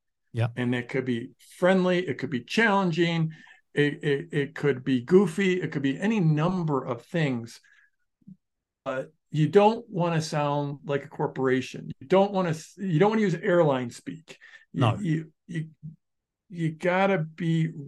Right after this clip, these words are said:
Speaker 2: real. And
Speaker 1: I've, I've had
Speaker 2: and
Speaker 1: people
Speaker 2: that
Speaker 1: tell me that they like me because I'm a no B S kind of guy. Like, I'll tell you, I'll call you on your B S,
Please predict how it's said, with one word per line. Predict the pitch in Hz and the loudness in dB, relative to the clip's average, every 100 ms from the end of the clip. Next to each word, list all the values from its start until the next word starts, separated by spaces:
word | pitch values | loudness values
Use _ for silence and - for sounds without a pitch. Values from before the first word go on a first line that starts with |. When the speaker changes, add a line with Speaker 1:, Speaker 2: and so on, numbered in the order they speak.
| 160 | -10
Speaker 2:
real. | 139 147 131 - _ _ _ _ 214 | -2 0 0 -2 _ _ _ _ -6
And | 143 139 131 | -4 -2 2
Speaker 1:
I've, | 165 180 190 | 4 4 4
I've | 208 | 4
had | 277 | 4
Speaker 2:
and | 123 | 4
Speaker 1:
people | 180 - 147 | 4 4 2
Speaker 2:
that | 123 | 0
Speaker 1:
tell | - 147 135 | -4 -2 2
me | 120 135 131 90 90 107 127 _ _ _ - 110 | 6 6 6 2 -6 -10 -12 _ _ _ -20 -4
that | 123 120 117 117 120 - _ _ _ _ _ _ _ | 0 2 2 2 0 -6 _ _ _ _ _ _ _
they | 120 147 | 0 2
like | 151 143 143 - | 4 2 2 0
me | 127 131 | -2 -2
because | 117 117 120 | -2 -2 0
I'm | 123 120 | 2 2
a | |
no | 107 107 123 123 | 2 2 2 2
B | 117 113 | 2 0
S | 110 113 | 0 -2
kind | - 104 | -4 -6
of | 95 | -6
guy. | 98 98 104 - _ _ _ _ _ _ _ _ _ _ _ _ - | -8 -10 -14 -18 _ _ _ _ _ _ _ _ _ _ _ _ -12
Like, | 117 | -4
I'll | 117 107 | -2 -2
tell | - 131 135 | 2 2 4
you, | 123 123 117 117 - _ - | 4 4 2 0 -6 _ 2
I'll | 135 | 4
call | 117 151 139 | 4 4 4
you | 123 113 | 4 4
on | 113 | 2
your | 101 | -2
B | 101 95 | -4 -6
S, | 98 - - - | -8 -12 -8 -8